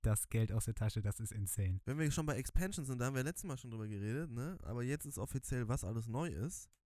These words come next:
Speaker 2: Die Witcher, äh, das Next-Gen-Update. Ne? Also C D Projekt Red ist wirklich
Speaker 1: Ja.
Speaker 2: das beste Studio da draußen.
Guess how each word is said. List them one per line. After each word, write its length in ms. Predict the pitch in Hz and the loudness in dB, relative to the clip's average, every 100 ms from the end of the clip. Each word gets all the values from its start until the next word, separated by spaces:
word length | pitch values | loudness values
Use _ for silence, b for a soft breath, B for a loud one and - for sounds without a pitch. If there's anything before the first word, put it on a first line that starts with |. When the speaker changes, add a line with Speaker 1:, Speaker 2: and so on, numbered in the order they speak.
| _ - _ - | _ -20 _ -4
Speaker 2:
Die 160 | 127 139 | 0 2
Witcher, 560 | 170 - 151 131 170 - _ _ - | 2 0 -2 -2 -2 -8 _ _ -8
äh, 340 | 120 117 117 98 | -4 -2 -2 -2
das 260 | 110 - | -4 -6
Next-Gen-Update. 1000 | 110 135 - - 101 - 80 - 90 90 117 _ _ _ _ - | -8 -8 -8 -4 -4 -4 -8 -4 -4 -4 -8 _ _ _ _ -8
Ne? 200 | 131 170 | -4 -2
Also 160 | 131 131 | 0 -2
C 200 | - 202 | -2 -4
D 120 | 202 | -4
Projekt 400 | - 175 165 139 | -4 -4 -4 -4
Red 200 | 131 139 | -4 -4
ist 120 | 120 | -4
wirklich 200 | 120 117 | 2 4
Speaker 1:
Ja. 20 | 101 | 4
Speaker 2:
das 160 | 131 | -2
beste 480 | 120 127 190 - 185 | -4 -2 0 -2 -4
Studio 420 | - - 165 165 | -4 -6 -6 -4
da 140 | 135 127 | -4 -4
draußen. 500 | 107 104 113 117 | -4 -2 -2 -4